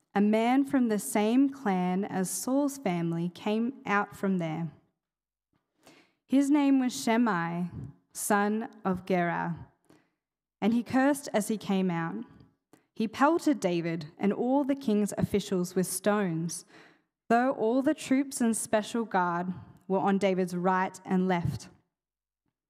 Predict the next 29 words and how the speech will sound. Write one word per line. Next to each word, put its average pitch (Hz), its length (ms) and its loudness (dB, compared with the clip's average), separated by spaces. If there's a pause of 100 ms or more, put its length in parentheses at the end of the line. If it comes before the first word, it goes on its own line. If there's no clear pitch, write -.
(800)
As 202 160 0
he 254 80 2
cursed, 269 440 2
Shimei 233 400 4
said, 208 560 0
"Get 254 160 4
out, 269 520 2 (100)
get 233 160 4
out, 240 480 0 (100)
you 240 280 4
murderer, 208 680 2 (180)
you 220 120 2
scoundrel. 214 920 0 (600)
The 226 100 4
Lord 247 420 4
has 262 220 0
repaid 240 640 0
you 170 240 2
for 196 240 -2
all 233 380 0
the 226 100 2
blood 202 480 0
you 202 100 -2
shed 180 680 -2
in 185 100 4
the 180 240 2
household 190 640 0
of 185 180 -6
Saul, 165 560 -4